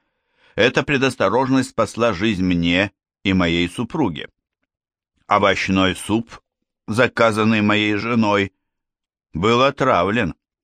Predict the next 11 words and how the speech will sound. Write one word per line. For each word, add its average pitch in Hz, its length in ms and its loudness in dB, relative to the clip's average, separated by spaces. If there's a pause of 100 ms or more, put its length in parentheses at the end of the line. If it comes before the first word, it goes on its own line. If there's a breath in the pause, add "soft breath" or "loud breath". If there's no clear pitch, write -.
(480)
а 95 160 2
мы 143 140 4
ели 180 400 -2
совсем 147 640 -2
иное 92 460 2
блюдо. 87 580 -2 (800)
Только 95 380 0
вот 117 220 0
крыса, 135 540 -2
отведавшая 82 800 -4
его, 82 500 -2